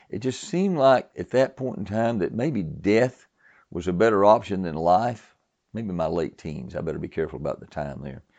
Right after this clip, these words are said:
But I, I remember feeling that sometimes. Just, I, I just wanted to die. I didn't really come close to killing myself, but the thoughts went through my mind that maybe that would be better.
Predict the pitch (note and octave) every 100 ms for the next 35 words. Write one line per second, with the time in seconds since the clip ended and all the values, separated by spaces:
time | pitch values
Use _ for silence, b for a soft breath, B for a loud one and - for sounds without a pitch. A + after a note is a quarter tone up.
0 | b b b - G#2 E2 A2 C3 D3 G#2+
1 | - F#3+ F3+ G2 F2 C#2+ - E2+ E2+ F2+
2 | A#2 - G#2+ G2 G2 A#2 - A#2+ A#2 G2+
3 | A#2+ G#2 D#2 G#2 E3+ D#3 G#2+ A#2+ D#3 G#3
4 | D#3 C3 B2 A#2+ - G#2 C#3+ C#3 G#2 E2+
5 | D#2 E2+ E2+ F#2+ b b b b b -
6 | - B2+ A3+ G#3+ A#2+ F2 - F2 D2 C#2+
7 | C#2+ A1+ - - - E2+ G#2 A2 G#2 E2
8 | F#2+ E2+ D#2 C2+ -